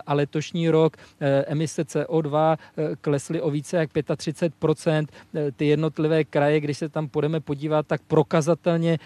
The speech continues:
mají lepší životní podmínky a prokazatelně, eh, jsou ty zdroje provozovány daleko, eh, lépe a efektivněji než před těmi dvaceti, třiceti lety.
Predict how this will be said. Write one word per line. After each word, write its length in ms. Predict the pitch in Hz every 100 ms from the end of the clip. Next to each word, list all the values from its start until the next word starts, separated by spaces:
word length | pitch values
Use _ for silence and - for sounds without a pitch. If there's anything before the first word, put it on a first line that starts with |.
| -
mají 420 | 139 147 165 165
lepší 640 | 143 143 - - 180 170 139
životní 440 | 147 156 180 170
podmínky 600 | - 139 151 156 - 165
a 60 | 143
prokazatelně, 840 | 147 143 151 156 151 156 156 156 - - -
eh, 520 | 147 143 143 147 147
jsou 260 | - 160 147
ty 220 | - 160
zdroje 320 | 123 139 147
provozovány 840 | - 143 147 143 151 151 156 165 147 - 160
daleko, 720 | 139 143 151 - 170 151 135
eh, 60 |
lépe 460 | 143 143 147 143 160
a 120 | 160
efektivněji 640 | 165 - 143 - 147 160
než 280 | 143 147 139
před 280 | - - 139
těmi 240 | 151 151
dvaceti, 420 | 135 131 - 143 147
třiceti 380 | 139 151 139
lety. 280 | 135 127 113